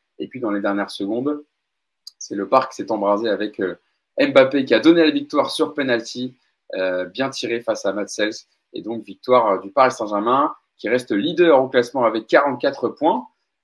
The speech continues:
Euh, Lens est, est deuxième à, avec trente-six points. Lens qui jouera aujourd'hui à vingt et une heures face à Nice. Et je vous dis ça aussi parce que le prochain match, ça sera Lens P S G, gros derby,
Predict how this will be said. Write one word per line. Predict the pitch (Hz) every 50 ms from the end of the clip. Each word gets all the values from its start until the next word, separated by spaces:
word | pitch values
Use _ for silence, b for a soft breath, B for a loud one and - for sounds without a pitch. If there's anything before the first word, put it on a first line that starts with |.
| -
Euh, | 101 101 101 101 98 98 98 95 95 95 92 92 92 90 90
Lens | 92 107 135 139 131 131 - - - - _ -
est, | - 107 - _ _
est | - 104 98
deuxième | 101 107 104 101 107 113 113 107
à, | 101 92 92
avec | 90 92 98 95 95 95 95 95
trente-six | - - 113 107 - - 104
points. | - - 135 156 180 170 139
Lens | - 127 123 127 -
qui | - - 98
jouera | - 104 101 110 107 104 95 95
aujourd'hui | - 165 156 151 139 135 135 139 139
à | 123
vingt | 120 120 117 -
et | 120 113
une | 113 117
heures | 117 -
face | - 107 101 -
à | 101 98
Nice. | 123 175 180 - - _ _ _ _ _ _ _
Et | - 95
je | -
vous | 104
dis | 101 101
ça | - 151
aussi | 143 - - - 196
parce | - 110 -
que | - -
le | 107 101
prochain | - - 131 127 - 120
match, | 110 139 185 185
ça | - 113
sera | - - -
Lens | 113 156 180 175 -
P | - 165 165 156
S | 147
G, | 151 165 147 -
gros | - 113 143 156
derby, | 151 156 147 139 139 160 185 196